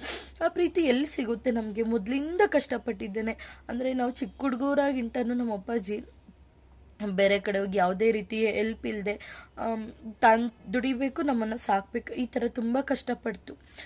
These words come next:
ಆ, ಈಗ ತುಂಬಾ ಕಷ್ಟಪಟ್ಟಿದ್ದೆಲ್ಲ ಆಯ್ತು, ಈಗ ನಾನು ಎಲ್ಲೂ ಹೋಗಲ್ಲ, ನನ್ ಕೈಲಿ ಆಗೋದಿಲ್ಲ ಅಂತ ಹೇಳೋದು. "ಸರಿ, ಎಲ್ಲೂ ಹೋಗ್ಬೇಡಪ್ಪ, ಮನೆಯಲ್ಲೇ ಇರು" ಅಂತೆಲ್ಲ ಹೇಳ್ತಾ ಇದ್ವಿ. But ಈಗ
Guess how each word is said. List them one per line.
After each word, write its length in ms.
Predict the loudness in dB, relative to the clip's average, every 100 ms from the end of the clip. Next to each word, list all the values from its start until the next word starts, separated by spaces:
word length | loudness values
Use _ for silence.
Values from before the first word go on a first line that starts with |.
| -18 -18 -6
ಆ, 160 | -4 -2
ಈಗ 280 | 0 2 6 6 6 2
ತುಂಬಾ 440 | -4 -2 0 0 0
ಕಷ್ಟಪಟ್ಟಿದ್ದೆಲ್ಲ 800 | 0 -2 -4 -4 -2 0 2 4
ಆಯ್ತು, 300 | 4 0 -2
ಈಗ 140 | -2 -2
ನಾನು 200 | -2 -2
ಎಲ್ಲೂ 200 | 0 4
ಹೋಗಲ್ಲ, 360 | 4 4 4 4
ನನ್ 160 | 4 0
ಕೈಲಿ 240 | -2 2
ಆಗೋದಿಲ್ಲ 520 | 2 2 2 0 0
ಅಂತ 240 | 0 -2 -4
ಹೇಳೋದು. 280 | -4 -4 -6
"ಸರಿ, 260 | -2 0
ಎಲ್ಲೂ 200 | 2 4
ಹೋಗ್ಬೇಡಪ್ಪ, 560 | 4 2 2 0 2 -2
ಮನೆಯಲ್ಲೇ 440 | -2 -2 0 0
ಇರು" 220 | 0 0 -6 -12 -16 -10 -2
ಅಂತೆಲ್ಲ 380 | -2 0 2 4
ಹೇಳ್ತಾ 360 | 4 2 0 -4
ಇದ್ವಿ. 220 | -4 -4
But 300 | -4 -4 -2
ಈಗ 160 | -2